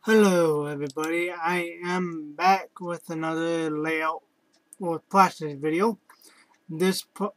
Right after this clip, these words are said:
this layout is about my grandfather's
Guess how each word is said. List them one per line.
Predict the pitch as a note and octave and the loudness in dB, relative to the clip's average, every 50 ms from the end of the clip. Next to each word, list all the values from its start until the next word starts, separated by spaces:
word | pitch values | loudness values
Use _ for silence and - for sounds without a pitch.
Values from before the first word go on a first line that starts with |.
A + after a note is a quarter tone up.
| _ - | _ -12
this | A3+ F3+ E3 F#3+ G3 G#3 G3 - - - - | -10 -4 -2 2 2 2 0 -2 -6 -12 -8
layout | G3+ F#3+ F#3+ F#3+ F#3 F#3 G3 G3+ F#3+ G3 | -4 -2 0 2 4 4 4 2 2 -2
is | F3+ D#3+ | -6 -6
about | E3+ D3 D#3 D#3+ D#3+ E3 E3+ - _ _ _ _ _ _ _ _ _ _ - | -6 -2 0 0 0 0 -2 -6 _ _ _ _ _ _ _ _ _ _ -14
my | F3+ F3 E3+ E3 D#3 D#3 D3 | -10 -6 -2 0 0 0 -2
grandfather's | C#3 C#3+ E3+ E3 E3 F3 F3 - - F#3 F3 F3+ E3+ F3 F3 F3 E3+ E3+ E3 E3 | -4 -4 -2 0 0 0 -2 0 0 2 2 2 0 -2 -4 -4 -4 -6 -8 -10